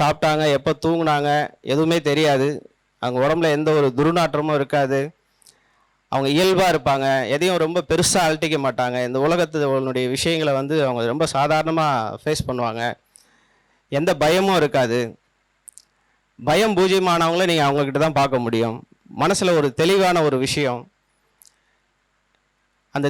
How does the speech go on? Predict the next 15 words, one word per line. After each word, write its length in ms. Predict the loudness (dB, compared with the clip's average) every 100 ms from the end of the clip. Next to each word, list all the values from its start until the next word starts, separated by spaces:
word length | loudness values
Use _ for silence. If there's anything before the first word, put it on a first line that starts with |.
| 0
தெளிவு 260 | 2 4 4 2
வந்து 140 | 4 2
அவங்களுக்கு 340 | 4 2 2 2
அந்த 100 | 4 2
எங்கேருந்து 360 | 2 2 2 2 4
உருவாகுது 400 | 4 4 2 2
அப்படின்னா, 280 | 2 0 0
அந்த 100 | 0 2
வாசியை 380 | 2 2 2 0 0 0
அவங்க 180 | 0 2 2 2
ஆழ்ந்து 260 | 2 2 0
உணர்ந்தனால 540 | 0 0 -2 0 0 0
தான் 120 | 0
அது 80 | -2 -2
முடியுது. 300 | -2 -2 -4